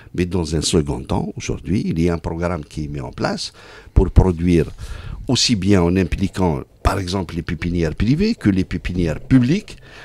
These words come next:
pour adapter et produire effectivement nos semences et nos plants. Mais là, c'est un programme, euh, qui va s'étaler dans le temps. C'est un problème, c'est un programme qui aura comme objectif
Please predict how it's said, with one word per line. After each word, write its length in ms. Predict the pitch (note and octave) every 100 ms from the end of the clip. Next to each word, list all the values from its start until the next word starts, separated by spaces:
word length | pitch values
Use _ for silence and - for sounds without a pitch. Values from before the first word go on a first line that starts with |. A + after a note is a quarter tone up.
| - -
pour 180 | F#2+
adapter 640 | G#2+ G2 F#2 - A#2 C3 - -
et 80 | G#2+
produire 540 | - F2+ D#2+ G#2 D#3+ - - - -
effectivement 800 | A#2 - - - E3 E2+ F#2+ - -
nos 200 | D3 A2
semences 480 | A2+ E2 F#2+ C#3+ -
et 60 | G#2
nos 140 | F2+
plants. 260 | - - - - -
Mais 80 | -
là, 120 | G#2+
c'est 260 | A2+ G2+ -
un 80 | F#2+
programme, 640 | F#2 G2 G#2 A2 G2 C2+ - - - - - - -
euh, 120 | D2+
qui 180 | - F#2
va 140 | E2
s'étaler 460 | - F#2+ - D#2+ E2
dans 120 | C3+
le 60 | - -
temps. 200 | D3 D4 - - - - - - -
C'est 280 | - - -
un 80 | F2
problème, 560 | F#2+ F#2+ G#2+ A2+ G2+ - -
c'est 220 | - F#2
un 80 | E2+
programme 520 | F#2 F2+ G2+ A2 E2+
qui 220 | - G2
aura 240 | F#2 F#2+
comme 260 | F2+ - F#2
objectif 600 | F2 E2+ E2+ - F#3+ -